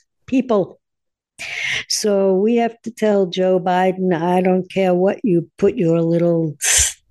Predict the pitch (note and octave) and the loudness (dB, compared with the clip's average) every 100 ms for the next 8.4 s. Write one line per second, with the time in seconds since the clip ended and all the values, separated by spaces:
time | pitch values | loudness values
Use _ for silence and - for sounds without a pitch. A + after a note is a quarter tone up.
0 | - - - G#3+ F#3 F#3 F#3 E3+ E3+ - | -10 -4 0 0 0 -2 0 0 0 0
1 | E3+ E3 E3 D#3+ C3+ _ _ - - - | 0 2 2 0 -4 _ _ -20 -20 -20
2 | - F3+ F3 - E3+ D3+ - - - - | -10 -2 -2 0 -2 -2 -2 -2 -2 -6
3 | _ _ _ _ _ _ _ _ _ _ | _ _ _ _ _ _ _ _ _ _
4 | _ _ _ - D#3+ F3+ E3 D#3 F#3 G3 | _ _ _ -4 -2 2 0 0 0 0
5 | G3 E3+ F3 E3 E3 E3 - D#3+ D#3+ E3 | 0 -2 -2 0 2 0 0 0 0 -2
6 | D#3 E3+ E3+ D#3+ D#3 D#3 - _ _ _ | 0 0 0 0 -2 -2 -6 _ _ _
7 | _ _ - E3 D3+ D#3 D#3 D#3 - D#3 | _ _ -8 -2 0 2 0 -2 -6 -4
8 | F3+ F3+ E3+ | 0 2 0